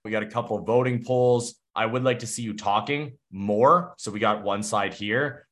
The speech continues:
I'd like to see you talking at least two to three times in your story, regardless of the views maybe going down, Tim. It's about connecting. All right. Like, people wanna hear you. They wanna see you. They wanna know what your life is about.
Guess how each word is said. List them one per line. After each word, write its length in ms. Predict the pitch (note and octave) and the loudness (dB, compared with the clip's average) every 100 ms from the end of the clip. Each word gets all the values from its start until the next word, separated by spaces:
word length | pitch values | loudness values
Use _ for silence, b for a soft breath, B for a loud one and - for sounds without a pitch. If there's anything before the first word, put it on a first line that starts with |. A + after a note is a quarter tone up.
| - | -4
I'd 100 | A2 | -2
like 140 | A#2 | -2
to 60 | B2 | -4
see 140 | - | -6
you 80 | A#2 | -6
talking 340 | G#2+ G2+ G2+ G#2+ | -2 -2 -2 -6
at 140 | F2+ | -8
least 240 | F#2 G#2 - | -10 -10 -8
two 100 | G2+ | -10
to 60 | |
three 160 | F#2 F#2 | -8 -10
times 260 | F#2 F#2+ F2+ | -8 -6 -6
in 60 | F#2 | -10
your 80 | |
story, 400 | F2 - F2+ G#2 | -10 -8 -4 -2
regardless 500 | A2+ G2+ G#2+ B2 C3 A#2+ | -4 0 2 2 0 -4
of 60 | |
the 60 | A#2+ | -4
views 340 | F2 G2 G#2+ | -4 -4 -4
maybe 220 | G2+ F#2 | -6 -8
going 260 | F2+ F#2 F2+ | -6 -6 -6
down, 300 | D#2+ E2+ G2 | -4 -4 -6
Tim. 340 | - A#2+ B2+ B2 B | -6 -4 -4 -6 B
It's 200 | - A2 | -6 -2
about 500 | A2 A2+ A#2+ A#2+ - _ _ - | 2 4 4 2 -8 _ _ -8
connecting. 540 | G#2+ F#2 - C2+ - _ - | -4 -4 -6 -16 -16 _ -10
All 100 | E2+ | -4
right. 140 | F#2+ | -4
Like, 140 | G#2 F2+ | -4 -6
people 220 | A2+ A2+ | -4 -2
wanna 160 | A#2 G#2 | 0 -2
hear 240 | - G#2 | -6 -6
you. 180 | F2 D#2 | -6 -10
They 80 | E2 | -8
wanna 180 | G2 | -6
see 220 | F#2 - G2+ | -6 -8 -8
you. 200 | E2 D#2+ | -8 -10
They 80 | E2+ | -10
wanna 220 | F#2 F2+ | -8 -6
know 120 | F2+ | -6
what 120 | F#2 | -8
your 100 | E2+ | -8
life 240 | E2 F2+ F2 | -8 -8 -8
is 100 | F#2 | -4
about. 380 | A#2 C#3 C3+ | 0 0 -2